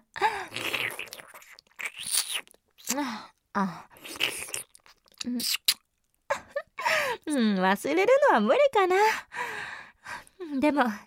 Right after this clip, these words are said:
口にはしないでおくよ。また逆襲されたら大変だから。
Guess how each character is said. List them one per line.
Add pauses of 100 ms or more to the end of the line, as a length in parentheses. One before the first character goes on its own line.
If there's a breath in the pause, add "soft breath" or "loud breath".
(300)
口
に
は
し
な
い
で
お
く
よ。 (760)
ま
た
逆
襲
さ
れ
た
ら
大
変
だ
か
ら。